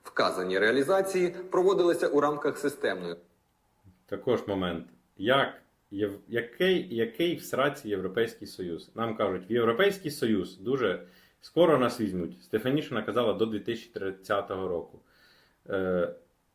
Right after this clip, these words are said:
Speaker 2: це не просто якісь там люди, які живуть в прикордонні, сигарети там контрабандою провозять. Це офіційні посадові особи,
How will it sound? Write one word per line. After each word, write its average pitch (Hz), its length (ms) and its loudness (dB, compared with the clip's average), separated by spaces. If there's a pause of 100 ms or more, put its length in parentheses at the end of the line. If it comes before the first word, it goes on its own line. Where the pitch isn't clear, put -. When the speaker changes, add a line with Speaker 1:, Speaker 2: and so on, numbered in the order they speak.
(920)
Speaker 2:
це 139 180 4
не 135 120 4
просто 165 400 6
якісь 110 260 2
там 107 180 0
люди, 110 220 2
які 95 220 0
живуть 101 220 0
в - 40 -14
прикордонні, 117 800 0
сигарети 131 560 6
там 95 160 -6
контрабандою 95 640 -4
провозять. 85 480 -6 (420)
Це - 460 -2
офіційні 110 640 -4
посадові 98 460 0
особи, 120 500 -2